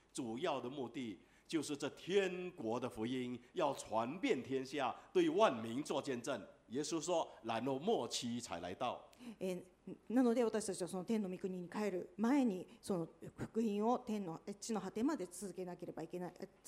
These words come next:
Speaker 2: 伝えなければいけないのです。それでイエス様が、えー、再臨されます。
Speaker 1: 所以，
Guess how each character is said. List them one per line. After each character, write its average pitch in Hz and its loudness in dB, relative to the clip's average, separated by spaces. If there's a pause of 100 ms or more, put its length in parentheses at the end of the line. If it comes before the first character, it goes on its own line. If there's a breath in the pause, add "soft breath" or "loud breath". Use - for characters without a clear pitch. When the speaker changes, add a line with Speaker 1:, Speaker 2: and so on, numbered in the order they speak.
Speaker 2:
伝 208 0
え 208 0
な 214 -2
け 185 -6
れ 160 -4
ば 165 -6
い - -6
け 175 -6
な 175 -6
い 170 -8
の 170 -8
で - -8
す。 - -12 (220 loud breath)
そ 247 2
れ 247 4
で 285 2
イ 240 0
エ 226 2
ス - -4
様 180 -4
が、 233 0 (220 loud breath)
え 175 -4
ー、 - -4
再 170 -6
臨 160 -8
さ 165 -8
れ - -10
ま - -14
す。 - -12 (160)
Speaker 1:
所 180 2
以， 135 2